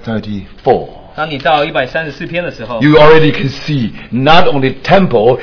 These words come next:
Speaker 1: you also see the servant of God busy serving in the temple.
Speaker 2: 你不仅是看到圣殿，你并且看到神的仆人在那边忙碌。
Speaker 1: Now, before that,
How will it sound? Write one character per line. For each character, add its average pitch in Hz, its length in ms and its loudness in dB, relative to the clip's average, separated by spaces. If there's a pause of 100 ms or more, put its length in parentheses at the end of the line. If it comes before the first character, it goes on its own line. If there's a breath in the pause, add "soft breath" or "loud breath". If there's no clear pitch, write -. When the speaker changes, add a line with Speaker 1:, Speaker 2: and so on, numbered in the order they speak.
Speaker 1:
you 135 160 0
also 123 280 0
see 120 220 -6
the 104 100 -6
servant 190 500 2
of 143 160 2
God 131 200 4 (180 loud breath)
busy 120 480 0 (100)
serving 104 640 -2
in 92 100 -10
the 78 80 -14
temple. - 280 -18
Speaker 2:
你 139 140 -14
不 202 80 -6
仅 147 180 -8
是 147 80 -12
看 170 160 -10
到 156 140 -4
圣 156 360 -8
殿， 143 200 -6
你 113 80 -8
并 143 100 -12
且 127 80 -10
看 143 120 -12
到 131 80 -8
神 127 140 -16
的 139 80 -8
仆 139 240 -12
人 123 100 -10
在 131 100 -6
那 127 60 -10
边 127 120 -8
忙 117 220 -8
碌。 151 40 -8
Speaker 1:
Now, 170 120 4
before 247 460 6
that, 135 340 4